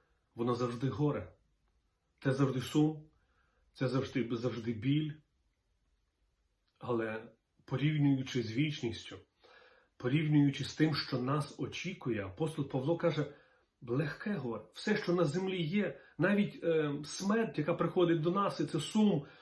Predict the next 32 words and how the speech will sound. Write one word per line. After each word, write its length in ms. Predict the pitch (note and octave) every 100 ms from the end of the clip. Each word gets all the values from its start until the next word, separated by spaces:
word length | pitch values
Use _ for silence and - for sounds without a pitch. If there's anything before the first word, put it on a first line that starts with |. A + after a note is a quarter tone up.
| -
це 260 | - G#3 G3
легке 560 | D#3+ F3+ - - G#3
горе 280 | D3+ G3 F#3
порівняно 540 | - D#3+ G3 F3+ E3+ D3
з 80 |
вічністю. 580 | D3 G3+ - A2+ F#2+ - - _ _ _ _ _ _ _ _ _ _ _ _
Цю 140 | - C#3
тему 280 | D3 C#3+ -
продовжує 580 | C#3+ C#3 D#3 - B2+
апостол 640 | A2+ - B2+ - B2+ A2 F#2+ _
Петро, 500 | G2+ - C3 C#3 - _ _ _ _ _ _ -
цю 140 | C#3
тему 300 | D#3 D3+ C#3
пише 260 | C#3 - A#2
Яків, 440 | C3 D3+ D3 C#3
що 160 | - D3
випробування, 840 | D3+ D3+ D3 C#3 C3+ F3+ F3+ F3
які 240 | E3 F#3+
ми 140 | F#3 D#3
проходимо, 800 | D3 C#3 - F3+ C#3+ A#2+ A2 - - _ _ _ _ _ _ _ _ -
вони 260 | C#3+ E3
з 160 | C3+ D3+
нас 240 | F3 -
роблять, 640 | D#3+ D#3 C#3+ C3+ - - G3
нас 280 | F3 D3
ніби 180 | E3 D3
виплавляють, 720 | C#3 E3+ D3+ C#3+ D3 D#3 C3
вони 140 | D3 D3
з 120 | C#3+
нас 240 | D3+ E3+
роблять 280 | E3+ D#3+ C#3+
міцнішими, 720 | E3+ D3+ - F3 F3 - G#2+